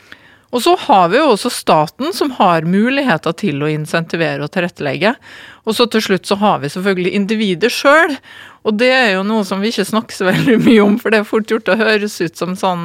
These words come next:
eh, streng, eh, streng, eh, streng kjerring. Men det, men det er klart at i dag, i dagens arbeidsmarked, så krever det også at vi er ganske på hugget selv,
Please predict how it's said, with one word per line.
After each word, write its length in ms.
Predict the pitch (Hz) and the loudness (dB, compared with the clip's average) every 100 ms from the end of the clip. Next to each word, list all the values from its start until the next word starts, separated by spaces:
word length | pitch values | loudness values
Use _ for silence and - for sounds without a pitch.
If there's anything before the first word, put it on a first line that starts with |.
| 165 | -6
eh, 220 | 165 165 165 _ _ _ _ _ - | -4 -6 -8 _ _ _ _ _ -14
streng, 640 | - - 185 180 165 165 165 | -14 -8 -4 -2 -2 -4 -4
eh, 380 | 165 165 170 - | -4 -4 -4 -8
streng, 500 | 165 - 185 175 160 165 | -12 -8 -6 -4 -6 -8
eh, 220 | 175 175 185 | -8 -8 -10
streng 360 | - - 175 175 | -12 -8 -6 -6
kjerring. 460 | 196 202 180 240 220 - - - - - | -2 -2 0 0 -2 -6 -20 -20 -20 -8
Men 160 | - 220 | -2 0
det, 100 | 233 - | 0 0
men 120 | 214 | 0
det 120 | 220 | 0
er 20 | |
klart 320 | 220 196 170 175 | 0 -2 0 -4
at 220 | - - | -4 -8
i 140 | - | -8
dag, 500 | 180 196 180 208 262 220 | -4 0 2 4 2 -2
i 60 | |
dagens 560 | 190 180 156 156 180 185 | 0 2 2 -2 -6 -4
arbeidsmarked, 880 | - 160 143 147 - 170 143 202 208 | -4 -4 -6 -8 -8 -8 -6 -6 -6
så 140 | 214 | -8
krever 400 | - - 185 180 | -10 -4 -2 -2
det 120 | 143 165 | -2 -4
også 220 | 208 - | -4 -6
at 100 | 160 | -4
vi 140 | 180 160 | -2 -2
er 80 | |
ganske 240 | 156 170 - | -4 -10 -10
på 140 | 165 | -6
hugget 320 | 180 175 151 151 | -4 -4 -4 -2
selv, 320 | 185 208 | 2 2